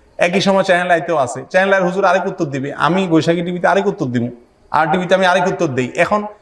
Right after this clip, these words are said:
এই যে হুজুরদের এক একজন, টিভির হুজুর না শুধু, মসজিদের হুজুরদের মধ্যে এখন কি বেল-, মানে মতপার্থক্য আছে না নেই? এক মাহফিলে একটা শোনেন, আপনারা কোন দিকে যাবেন? এই জন্য অনেকে রাগ করে বলে, "মৌলবীরা এত মত করে,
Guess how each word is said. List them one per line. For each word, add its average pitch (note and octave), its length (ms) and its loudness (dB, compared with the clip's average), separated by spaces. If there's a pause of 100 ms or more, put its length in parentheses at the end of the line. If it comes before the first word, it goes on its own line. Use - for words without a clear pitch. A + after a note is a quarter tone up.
(200)
এই A3+ 140 2
যে B3 60 2
হুজুরদের G3 440 2
এক E3 160 0
একজন, D#3 320 -6 (120)
টিভির A3 280 2
হুজুর A#3 260 0
না C3+ 180 0
শুধু, F2+ 300 -8 (360)
মসজিদের A#3 360 2
হুজুরদের A#3+ 300 2
মধ্যে G#3+ 240 -2
এখন F#3 220 2
কি E3+ 340 -4 (1400)
বেল-, D3 260 2
মানে D#3+ 280 2 (160)
মতপার্থক্য F#3 500 2
আছে G3 200 2
না A3+ 120 2
নেই? C#3+ 160 -4 (1040)
এক F#3+ 200 0
মাহফিলে F#3+ 340 0
একটা D#3 280 0
শোনেন, C#3 160 -4
আপনারা C#3 260 2
কোন F3+ 260 0
দিকে D3 180 2
যাবেন? F2+ 240 -2 (720)
এই D#3+ 140 4
জন্য F#3 180 2
অনেকে F3+ 260 2
রাগ D#3 240 2
করে E3+ 140 0
বলে, D#3 200 0
"মৌলবীরা F#3 520 2
এত F3 300 0
মত E3 560 2
করে, E3 460 0